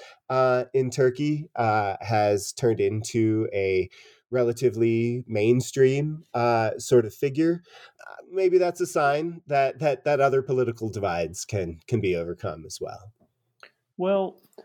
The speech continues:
Speaker 2: I mean, the book, I, I thought the book was an incredible book.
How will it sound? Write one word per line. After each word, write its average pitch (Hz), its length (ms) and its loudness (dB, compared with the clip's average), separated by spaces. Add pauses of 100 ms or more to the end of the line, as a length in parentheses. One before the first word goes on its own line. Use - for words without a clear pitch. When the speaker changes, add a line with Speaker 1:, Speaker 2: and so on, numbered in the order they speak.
(420)
Speaker 2:
I 196 80 0
mean, 196 320 -4 (180)
the 190 220 0
book, 262 320 -4 (720)
I, 170 160 0
I 170 140 -2
thought 175 280 -4
the 147 80 -4
book 147 200 -2
was 139 100 -2
an 135 100 0
incredible 143 680 -2
book. 123 360 -4